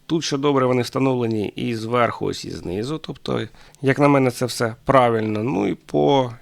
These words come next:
чулках на задньому мосту доволі таки масивне. Ну, це зараз модно. Пішла така тенденція, що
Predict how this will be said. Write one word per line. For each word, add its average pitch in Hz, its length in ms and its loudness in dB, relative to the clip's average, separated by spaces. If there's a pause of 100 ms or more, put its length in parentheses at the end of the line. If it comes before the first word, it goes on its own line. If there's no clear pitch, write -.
(140)
чулках 143 520 2
на 117 80 0
задньому 107 420 2
мосту 220 540 -2 (460)
доволі 175 380 6
таки 147 420 2 (140)
масивне. 202 800 2
Ну, 185 140 0
це 131 160 -4
зараз 107 440 -6 (300)
модно. 175 600 4 (320)
Пішла 131 320 4
така 117 260 0
тенденція, 113 580 2
що 85 480 -4